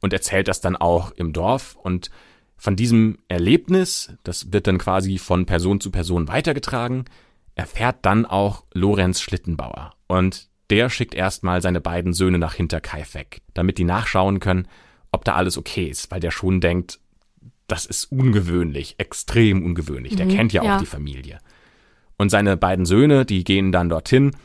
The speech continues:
Speaker 1: und berichten genau das Gleiche. Gespenstische Stille. Niemand da, ich hab keine Person gesehen,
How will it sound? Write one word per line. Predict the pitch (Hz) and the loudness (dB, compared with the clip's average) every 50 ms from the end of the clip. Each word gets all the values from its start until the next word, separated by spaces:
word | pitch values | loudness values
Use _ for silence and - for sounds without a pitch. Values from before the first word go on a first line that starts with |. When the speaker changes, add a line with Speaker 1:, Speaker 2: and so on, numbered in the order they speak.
| _ _ _ _ _ _ _ _ _ _ - | _ _ _ _ _ _ _ _ _ _ 0
Speaker 1:
und | 110 107 - | 0 2 4
berichten | 127 127 147 - - 127 | 4 4 4 2 2 2
genau | 127 120 120 135 | 4 4 4 2
das | 143 - - | 2 0 0
Gleiche. | - 131 120 113 - - 78 71 - - _ _ _ - | 0 2 2 0 0 -4 -8 -10 -12 -18 _ _ _ -8
Gespenstische | 104 - - - 131 151 156 - - 135 - - - | -6 -6 -4 -4 -4 -4 -4 -4 -6 -6 -6 -6 -6
Stille. | - - 110 80 69 - - - _ _ _ _ _ _ - | -6 -6 -6 -6 -6 -10 -18 -20 _ _ _ _ _ _ 0
Niemand | 95 107 135 151 156 143 135 135 127 - - - - - | 2 2 4 4 4 4 4 2 2 0 -4 -8 -2 0
da, | 101 101 120 147 151 101 101 98 - - | 2 2 2 0 -2 -6 -8 -10 -12 -12
ich | 95 - - | -10 -8 -8
hab | 92 - - | -10 -10 -8
keine | - 95 101 90 | -6 -6 -4 -4
Person | - 101 82 85 82 85 80 | -4 -4 -4 -4 -4 -4 -4
gesehen, | 82 80 80 107 147 160 170 170 165 151 135 | -6 -4 -2 -2 0 0 2 2 0 0 -2